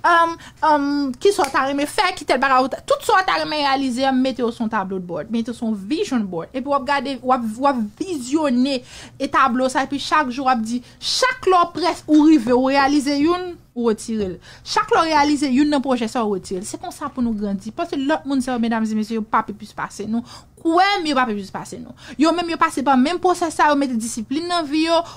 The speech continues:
konprann? Yo dòmi ta, ap travay di, yo leve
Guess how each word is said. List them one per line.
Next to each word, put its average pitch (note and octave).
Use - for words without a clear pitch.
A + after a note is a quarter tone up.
konprann? D#4+
Yo A3
dòmi D#4
ta, D4+
ap C4
travay D4
di, D4
yo A3+
leve B3